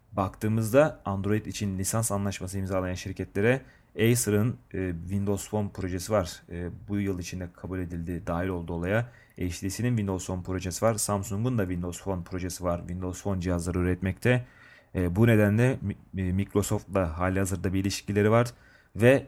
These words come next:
işin daha fazla büyümemesi için, mahkemelere taşınmaması için, e, Samsung, e, da, H T C'de, Acer'da ve diğer üreticilerde Microsoft'la anlaşma yoluna gitti. E, bu anlaşma sonucunda da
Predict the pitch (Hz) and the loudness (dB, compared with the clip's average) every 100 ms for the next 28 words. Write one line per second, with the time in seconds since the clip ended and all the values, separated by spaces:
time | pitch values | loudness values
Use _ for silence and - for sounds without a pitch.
0 | - 101 120 113 98 104 104 95 92 87 | -4 -2 2 2 4 2 4 2 0 -4
1 | 85 107 107 95 87 - 92 92 - 95 | -2 0 2 2 -2 -4 -2 -2 -4 -4
2 | 92 92 - 98 104 95 90 90 87 123 | -2 -4 -4 -6 -4 -4 -4 -4 -4 -2
3 | 127 - _ _ 90 90 87 82 80 - | -2 -6 _ _ -4 0 2 0 -2 -8
4 | _ - - - 107 104 104 101 - - | _ -20 -12 -4 0 0 0 -4 -4 -12
5 | _ 82 85 85 80 73 90 90 87 98 | _ -8 -6 -2 -4 -4 -6 -6 -6 -6
6 | 95 92 85 82 95 92 90 87 87 101 | -4 -4 -2 -2 -4 -4 -4 -4 0 0
7 | 98 90 85 90 87 90 85 110 113 - | 2 0 -4 -6 -4 -2 0 0 -2 -2
8 | 101 104 - 101 80 98 98 113 104 95 | -2 -4 -4 -2 -2 -2 -4 -2 -2 -2
9 | 85 85 - 120 123 - - _ - 92 | -4 -6 -2 -2 -2 -6 -20 _ -2 0
10 | 90 87 82 85 101 113 98 90 85 92 | 2 0 -2 -4 2 4 4 0 -4 -4
11 | 90 - 95 90 92 92 117 95 110 127 | -4 -4 -4 -4 -2 2 2 2 2 0